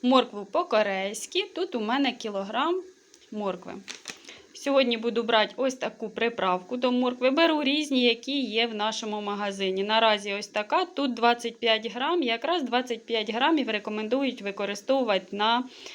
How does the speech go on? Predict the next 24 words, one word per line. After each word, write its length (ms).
кілограм 500
моркви. 580
Е, 140
приправка 600
ця 320
іде 300
вже 220
з 180
солью. 420
Я 220
завжди 380
дивлюся, 520
чи 160
є 200
сіль, 320
чи 200
немає, 520
тому 300
що 420
деякі 360
приправи 500
не 160
містять 540
солі. 440